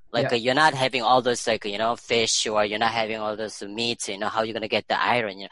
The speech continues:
Speaker 1: Even though you get from the plant-based source, it's inactive form. So the body takes it different way. So that you're gonna miss it.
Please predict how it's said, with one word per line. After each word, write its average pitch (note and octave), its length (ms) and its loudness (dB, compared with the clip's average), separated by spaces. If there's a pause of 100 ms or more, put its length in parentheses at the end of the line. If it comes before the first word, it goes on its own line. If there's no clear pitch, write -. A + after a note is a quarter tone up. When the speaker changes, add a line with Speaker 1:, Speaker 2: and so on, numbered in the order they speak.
(160)
Speaker 1:
Even G3 260 2
though G#3 80 6
you D3+ 160 4
get D#3+ 220 4
from D#3 540 2 (800)
the B2 300 4
plant-based C3 520 0
source, C#3+ 540 -2 (300)
it's - 160 -4
inactive D3 640 2
form. F#2 340 -8 (380)
So A2+ 260 -2
the B2 140 -4
body D3+ 300 4
takes C#3+ 300 -2
it A#2 80 -6
different A2+ 360 -4
way. F#2 280 -2 (200)
So A#2+ 140 -6
that C3+ 300 4
you're B2+ 100 -6
gonna A#2 180 -2
miss G#2+ 340 -2
it. F#2 240 0